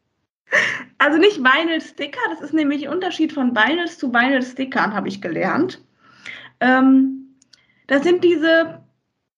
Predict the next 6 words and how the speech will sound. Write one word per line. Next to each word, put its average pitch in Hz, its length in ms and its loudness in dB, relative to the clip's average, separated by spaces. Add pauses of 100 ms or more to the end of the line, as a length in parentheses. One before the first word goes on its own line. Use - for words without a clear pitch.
(160)
ich - 180 -16
weiß, 262 220 -6
aus 285 200 0
Folien, 330 920 0 (360)
aus 269 140 -2
Folie 415 480 0